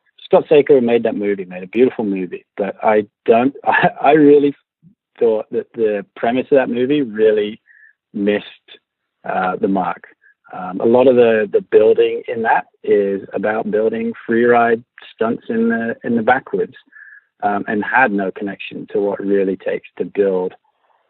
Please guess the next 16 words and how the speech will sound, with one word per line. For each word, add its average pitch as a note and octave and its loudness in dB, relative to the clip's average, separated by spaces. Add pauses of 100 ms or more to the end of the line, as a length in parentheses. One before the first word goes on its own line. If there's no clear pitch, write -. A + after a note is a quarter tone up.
(840)
a - 0 (120)
sustainable G2+ -4
or G2 -8
a F#2+ -8
legitimate G#2 0
trail, F#2 -6 (260)
um, F#2+ -8
out G#2+ -2
in - -8
the G#2+ -4
forest G2+ -4
in F#2+ -6
this F#2+ -8
day G2+ -6
and G2 -10
age. A2 -10